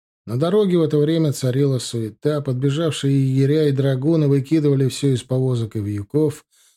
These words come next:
сами караванные сидели кучкой на земле и испуганно таращились на обозлённых русских.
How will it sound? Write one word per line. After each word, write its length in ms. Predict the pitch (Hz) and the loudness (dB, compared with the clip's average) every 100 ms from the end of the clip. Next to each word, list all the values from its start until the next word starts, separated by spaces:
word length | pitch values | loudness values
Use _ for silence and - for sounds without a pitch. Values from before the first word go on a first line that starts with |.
| - | -16
сами 420 | - 175 180 170 | -6 -2 0 0
караванные 720 | 165 156 151 156 156 147 147 | 0 0 2 0 0 0 0
сидели 440 | - 139 160 156 | 0 -2 0 0
кучкой 460 | 143 - 160 - 147 | -2 0 -2 0 0
на 100 | 143 | 0
земле 420 | 127 143 151 156 | 2 0 2 2
и 40 | 147 | 0
испуганно 520 | - - 156 151 139 | -2 -2 0 2 0
таращились 720 | 143 131 139 131 135 131 127 | 0 0 0 -2 -2 -4 0
на 100 | 127 | -2
обозлённых 680 | 120 120 123 135 127 120 131 | 0 -2 0 0 0 -2 -2
русских. 600 | 131 120 - 90 - | -4 -4 -8 -16 -20